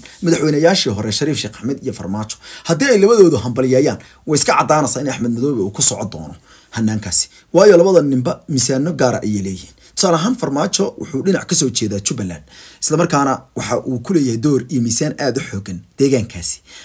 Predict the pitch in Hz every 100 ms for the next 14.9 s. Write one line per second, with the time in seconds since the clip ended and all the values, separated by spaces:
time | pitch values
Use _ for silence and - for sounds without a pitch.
0 | - 220 240 190 - - 127 151 170 123
1 | 156 139 131 165 139 151 151 - 117 131
2 | 127 - 143 117 104 107 123 120 127 98
3 | 95 - - 87 - - 196 175 254 -
4 | 123 120 165 - 123 147 127 143 127 -
5 | 127 104 - 117 120 107 - - - -
6 | - - 165 160 156 196 139 - 127 120
7 | 127 156 165 - 143 123 160 135 117 113
8 | 139 113 120 117 120 120 131 131 110 143
9 | 143 110 104 139 123 113 107 107 135 135
10 | - 135 143 101 80 80 - _ _ _
11 | 101 92 90 92 95 95 - _ - -
12 | - 165 170 165 156 226 151 143 135 143
13 | 151 131 151 117 - 135 110 101 101 117
14 | 110 95 92 98 90 67 - 71 -